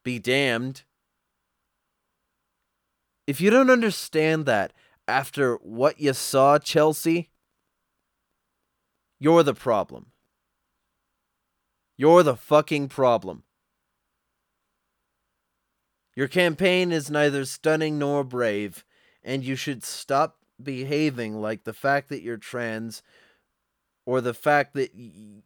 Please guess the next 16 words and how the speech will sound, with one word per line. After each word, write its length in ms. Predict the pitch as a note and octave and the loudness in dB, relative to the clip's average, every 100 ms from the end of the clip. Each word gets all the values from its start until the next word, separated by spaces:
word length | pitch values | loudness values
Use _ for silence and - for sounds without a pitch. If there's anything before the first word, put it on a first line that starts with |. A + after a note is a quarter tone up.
| G#2 | _
you, 320 | B2+ B2 B2 | -12 -8 -4
like, 360 | A#2+ A2+ G#2+ _ _ | -2 -2 -6 _ _
say 480 | - - D#3 D#3+ D3+ | -18 -4 0 2 0
exactly 800 | B2+ C#3 A#2 A2+ C3+ D3 C#3+ D3+ | -2 -8 -8 -8 -2 -2 -2 -4
what 260 | C3 C3 - | -4 -6 -6
people 320 | C#3+ C3 B2+ | -10 -8 -10
wanna 300 | A#2+ B2 A2+ | -8 -6 -8
hear 580 | - C#3 C3 G#2+ F#2 F#2 _ _ _ _ _ _ _ _ _ _ _ _ _ _ _ _ _ _ _ _ _ _ - | -10 -6 -4 -4 -6 -12 _ _ _ _ _ _ _ _ _ _ _ _ _ _ _ _ _ _ _ _ _ _ -6
makes 360 | C#3 D3 - | -2 -2 -4
you 160 | C#3 C3 | -10 -10
somehow 560 | - C#3+ C3+ C3+ B2+ A#2+ | -4 -4 -4 -4 -4 -4
stand 500 | - - C3 C3 B2+ | -8 -8 -6 -4 -2
out 220 | B2 G2+ | -4 -6
from 160 | B2+ | -12
the 80 | A2 | -14
crowd. 480 | - A#2+ G#2+ F2 - | -8 -6 -4 -6 -12